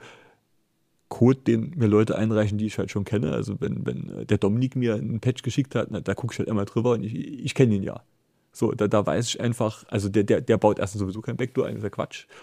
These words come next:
Und ich weiß halt auch, ich kenn den, der, der programmiert ganz ordentlich. Klar, guckt man da mal kurz drüber, vielleicht ist ja auch so, so ein Trivialfehler, macht ja jeder. Also wer hat noch nie einen Fehler gemacht? So, das ist aber eher auf dem Level. Aber da würd ich halt nicht genau nachschauen, ob da in jeder Zeile irgendwas ganz Seltsames versteckt drin ist. Also das,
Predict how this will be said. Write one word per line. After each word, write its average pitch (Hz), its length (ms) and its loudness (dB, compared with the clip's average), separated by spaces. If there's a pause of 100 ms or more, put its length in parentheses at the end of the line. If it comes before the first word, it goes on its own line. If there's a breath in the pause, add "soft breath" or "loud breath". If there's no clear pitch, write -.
Und 123 100 4
ich 104 100 0
weiß 117 200 6
halt 127 120 0
auch, 120 200 -2
ich - 160 -10
kenn 120 180 0
den, 147 220 0
der, - 120 -8
der 110 160 -2
programmiert - 580 0
ganz 143 220 -2
ordentlich. 131 420 -4
Klar, - 200 -4
guckt - 180 -4
man 107 120 2
da 104 60 0
mal 92 120 0
kurz - 260 2
drüber, 131 300 0
vielleicht 110 200 -6
ist - 120 -10
ja 87 80 -2
auch - 160 -8
so, 113 280 -2
so 113 80 0
ein 110 80 2
Trivialfehler, 104 640 -2
macht 104 220 -4
ja 110 60 4
jeder. 113 300 0 (360 soft breath)
Also 101 180 0
wer 107 80 4
hat 117 100 -2
noch 110 80 -4
nie 113 120 -2
einen 107 80 -2
Fehler - 260 -4
gemacht? - 340 -16 (480 soft breath)
So, 107 160 2
das 110 140 2
ist 123 40 -2
aber 123 120 2
eher 131 160 4
auf 113 120 0
dem 123 200 6
Level. - 320 -2 (260 soft breath)
Aber 104 140 2
da 101 180 4
würd 117 160 4
ich - 60 -6
halt 107 140 4
nicht 120 180 -2
genau 107 340 4
nachschauen, 110 720 -2
ob - 180 -10
da 101 120 0
in 107 140 0
jeder 120 360 4
Zeile 120 380 2
irgendwas 117 520 0
ganz 120 340 -6
Seltsames 117 520 -4
versteckt - 440 -8
drin - 120 -8
ist. - 240 -16
Also 64 140 -10
das, - 340 -10